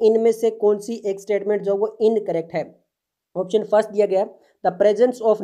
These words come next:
non-respiratory air sacs increases the efficiency of respiration in birds।" सेकंड ऑप्शन दिया गया, "In insect, circulating body fluid serve to distribute oxygen to tissues।" And option C दिया गया, "The principle of counter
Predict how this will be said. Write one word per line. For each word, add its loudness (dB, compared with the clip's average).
non-respiratory 0
air 2
sacs -6
increases -2
the 2
efficiency -2
of 0
respiration -2
in -2
birds।" 2
सेकंड 0
ऑप्शन 0
दिया 2
गया, 0
"In 2
insect, -2
circulating 0
body 0
fluid -2
serve 2
to -4
distribute -6
oxygen -2
to -4
tissues।" -6
And 2
option 0
C -6
दिया 2
गया, 0
"The 2
principle 0
of 2
counter 0